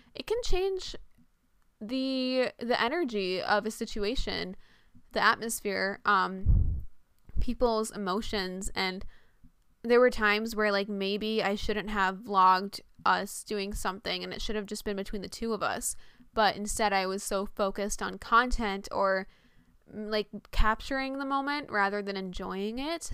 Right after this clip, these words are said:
that the camera became, like, a, a barrier in that.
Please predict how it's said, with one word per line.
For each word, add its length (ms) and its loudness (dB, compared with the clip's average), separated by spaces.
that 480 -2
the 80 -4
camera 400 -6
became, 540 -6
like, 240 -10
a, 100 -8
a 80 -8
barrier 680 -2
in 280 -8
that. 400 -2